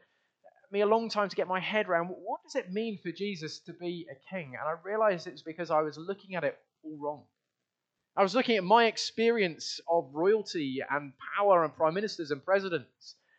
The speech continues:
and trying to go, "Well, if it's like that, then how does, how does that relate to Jesus?" But our experience of royalty, I would imagine, is,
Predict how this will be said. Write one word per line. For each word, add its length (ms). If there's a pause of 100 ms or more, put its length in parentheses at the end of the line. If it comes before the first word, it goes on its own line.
(100)
and 120
trying 180
to 120 (180)
go, 120
"Well, 160
if 80
it's 140
like 280
that, 260
then 240 (280)
how 120
does, 280 (400)
how 100
does 80
that 100
relate 280
to 80
Jesus?" 300 (2000)
But 100
our 140
experience 640
of 160 (160)
royalty, 480
I 100
would 140
imagine, 400
is, 300